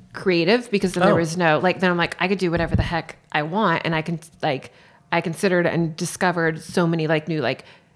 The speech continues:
Speaker 1: <laughs> things about myself, but even, like, interests that I had and skills that I had and ways of, like, applying it that I never would have given myself the room to had I been like, "You have to do this specific type of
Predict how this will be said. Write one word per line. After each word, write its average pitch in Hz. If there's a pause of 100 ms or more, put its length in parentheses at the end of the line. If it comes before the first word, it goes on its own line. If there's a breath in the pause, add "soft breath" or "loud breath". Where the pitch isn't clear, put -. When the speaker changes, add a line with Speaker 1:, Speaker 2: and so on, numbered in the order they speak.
(140 loud breath)
Speaker 1:
<laughs> -
things 220
about 202
myself, 185
but 175
even, 175
like, 160
interests 196
that 156
I 156
had 151
and 160
skills 170
that 160
I 147
had 151
and 160
ways 151
of, -
like, 135
applying 156
it 202 (260 loud breath)
that 180
I 160
never 180
would 156
have 151
given 165
myself 151
the 139
room 160
to 247 (360 loud breath)
had 175
I 151
been 151
like, 151
"You 170
have 160
to 165
do 147
this 151
specific -
type -
of -